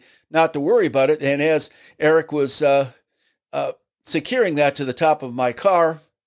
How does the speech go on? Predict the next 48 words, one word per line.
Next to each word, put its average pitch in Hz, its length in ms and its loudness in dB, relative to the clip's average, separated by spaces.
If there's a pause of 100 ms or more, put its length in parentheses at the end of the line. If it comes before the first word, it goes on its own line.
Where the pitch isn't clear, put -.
(580)
this 151 160 -2
other 285 180 2
man 147 220 -2
come 151 240 -2
in 151 60 -4
a 151 40 -4
pickup 247 380 -2
truck. - 340 -12 (1300)
He 247 100 -6
says, 285 280 -6 (100)
"Maybe 359 260 -2
I 302 100 4
can 233 160 -6
help." 147 200 0
He 175 80 -10
says, 196 240 -6
"Where 254 120 0
do 240 60 -8
you 220 80 -4
live?" 220 220 2
And 151 100 -2
I 151 60 0
told 220 280 0
him 151 120 0
I 156 100 2
live, 160 360 0 (420)
uh, 180 160 4
in 175 100 -2
one 196 160 2
of 175 80 0
the 151 60 -2
southernmost 151 580 0
parts 139 260 0
of 123 120 -8
Rittman. 208 420 0 (960)
And 180 560 4
he 208 120 -8
says, 202 220 -2
"Well, 254 320 0
I 202 140 2
live 208 280 0
on 185 140 2
the 175 80 -2
corner 180 540 -2 (380)
of 156 320 0
Seville 170 680 0 (120)
and 160 240 -4
Mennonite." 165 680 -2